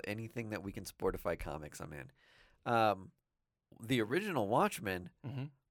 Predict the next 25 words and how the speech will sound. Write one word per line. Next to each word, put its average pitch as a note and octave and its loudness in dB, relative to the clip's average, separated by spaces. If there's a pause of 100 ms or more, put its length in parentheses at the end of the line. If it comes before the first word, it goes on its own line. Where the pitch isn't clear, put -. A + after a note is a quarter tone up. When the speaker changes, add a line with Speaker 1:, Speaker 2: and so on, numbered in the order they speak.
Speaker 1:
Also F3 6
kills G2+ 2
one A2 -2
of G#2 -2
its G#2 -6
main G#2 0
characters G2 2
in G2+ -4
the F#2+ -6
first - 0
issue, A2 -2
<laughs> - -4
like, A#2+ 8
for, - 4 (100)
like, C3 6
immediately, B2+ 2
Speaker 2:
Oh, C3 6
Speaker 1:
right A2 10
Speaker 2:
yeah. G#2+ 8
Speaker 1:
away, C3 8
right? G#2 4
Speaker 2:
Is C3+ 2
it D3+ -2
the E3 4
comedian? D3 -2